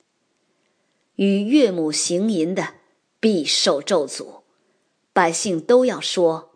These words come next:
：“阿门。”暗中杀人的，必受咒诅。百姓都要说：“阿门。”受贿赂害死无辜之人的，必受咒诅。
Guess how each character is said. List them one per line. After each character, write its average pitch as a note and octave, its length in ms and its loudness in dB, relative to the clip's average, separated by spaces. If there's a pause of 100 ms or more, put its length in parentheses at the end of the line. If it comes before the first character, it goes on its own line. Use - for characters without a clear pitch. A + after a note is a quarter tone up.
(360)
：“阿 E3 140 0
门。” E3 340 -4 (1000)
暗 F3 400 2
中 A3 260 0
杀 C4 320 0
人 F3 260 -4
的， F#3 200 -2 (360)
必 F#3 220 0
受 - 360 -2
咒 C#3 220 -4
诅。 - 180 -12 (800)
百 D#3+ 160 2
姓 D#3 240 -4
都 D3+ 220 0
要 G#2+ 140 -4
说 D#3+ 480 -2 (320)
：“阿 D3+ 140 -2
门。” D#3 320 -2 (1200)
受 G3+ 340 4
贿 G3 360 0
赂 F3 300 -4 (120)
害 E3+ 300 0
死 E3+ 240 -4
无 E3+ 200 0
辜 C#4 200 0
之 C4+ 180 -2
人 D3+ 280 -2
的， E3 180 -8 (480)
必 F3 240 0
受 D#3+ 340 0
咒 C3 240 -4
诅。 - 360 -14